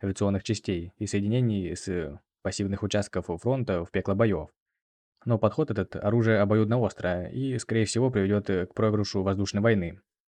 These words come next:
Вкратце причину разницы в счетах, э, пилотов можно объяснить следующим. Первое. Эффектом масштаба или, если угодно, эффектом охотника.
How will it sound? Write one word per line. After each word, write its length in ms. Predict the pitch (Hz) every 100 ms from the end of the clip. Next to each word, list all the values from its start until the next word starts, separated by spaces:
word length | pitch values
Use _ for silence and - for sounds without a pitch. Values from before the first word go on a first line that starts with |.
| _ _ _
Вкратце 340 | - 135 -
причину 480 | 98 95 107 101 98
разницы 580 | 117 98 92 92 90 87
в 180 | 85
счетах, 380 | - 92 95 - 92
э, 180 | 78 80
пилотов 380 | 110 135 123 -
можно 220 | 120 113
объяснить 280 | 104 117 110
следующим. 600 | 92 80 80 85 85 - _ _
Первое. 480 | 117 92 85 82 - -
Эффектом 360 | 101 131 117
масштаба 540 | 107 95 123 123 90 87
или, 200 | 101 101
если 180 | -
угодно, 320 | 98 131 107 90
эффектом 440 | 101 - 95 90
охотника. 600 | 110 101 - 87 87 85